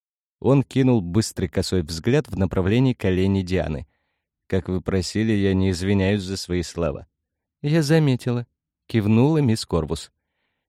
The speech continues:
Тем временем я приблизился к двери в сортир и указал на мусорное ведро под раковиной. «Вон там лежал. Мне показалось, что кто-то попытался прикрыть ведро сверху газетой,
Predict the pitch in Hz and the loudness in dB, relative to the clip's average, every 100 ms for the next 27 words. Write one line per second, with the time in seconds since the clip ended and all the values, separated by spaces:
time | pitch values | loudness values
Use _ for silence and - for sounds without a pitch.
0 | _ 127 135 147 196 196 175 160 143 143 | _ 2 4 4 2 0 -2 0 0 0
1 | 123 98 113 123 107 98 - 92 82 90 | -2 0 2 2 0 -4 -4 -6 -2 0
2 | 98 87 - - 85 - 156 160 - _ | 0 -2 -6 -6 -6 -4 -4 -4 -8 _
3 | _ - 175 156 117 104 127 127 107 107 | _ -2 -2 2 2 4 4 4 4 4
4 | 110 - 90 92 82 87 98 131 - 95 | 2 -2 -2 -2 0 0 0 0 0 0
5 | 92 82 82 - - _ _ _ _ _ | 0 -2 -6 -8 -10 _ _ _ _ _
6 | _ _ _ _ _ - 107 117 95 104 | _ _ _ _ _ 0 2 4 4 2
7 | 104 90 90 76 _ _ _ _ - 98 | 2 2 -2 -4 _ _ _ _ -2 0
8 | 101 101 104 90 101 95 - 95 - 95 | 2 0 0 2 2 0 -2 -4 -2 -4
9 | 90 87 - 98 92 - 80 - 95 92 | -4 -6 -4 -2 -2 -2 -6 -4 -4 -4
10 | 98 - 92 82 101 - 92 90 92 80 | -4 -2 -4 0 -2 0 -2 -2 -4 -2
11 | 98 95 143 - | -2 2 0 0